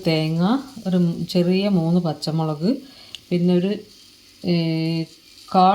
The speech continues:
ടീസ്പൂണിലധികം കടുകും ജീരകവും ചതച്ചിടുന്നതാണ് നല്ലത്. ഇനി ചതയ്ക്കാൻ പറ്റാത്തവരാണെങ്കിൽ ഈ മിക്സിൻ്റെ ജാറിൽ തേങ്ങയൊന്ന് അരച്ചതിൻ്റെ ശേഷം പിന്നെ അതിലിട്ടിട്ട് അരച്ചിട്ടിടുന്നതാണ്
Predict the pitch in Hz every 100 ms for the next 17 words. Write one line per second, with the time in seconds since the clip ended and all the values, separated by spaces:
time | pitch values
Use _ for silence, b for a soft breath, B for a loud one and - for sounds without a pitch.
0 | 202 208 208 196 - 190 190 190 180 165
1 | 165 240 - - - 170 160 160 262 151
2 | 156 156 208 269 - - - - - B
3 | B B B - 180 190 220 196 180 170
4 | 165 165 160 151 156 165 202 - 196 170
5 | 175 202 196 180 180 175 175 170 170 165
6 | 165 180 240 233 190 180 - 185 185 180
7 | 170 226 B B B 185 180 185 190 190
8 | 170 160 - 180 185 180 160 170 202 190
9 | 175 196 170 165 156 160 220 254 156 135
10 | 156 156 143 147 143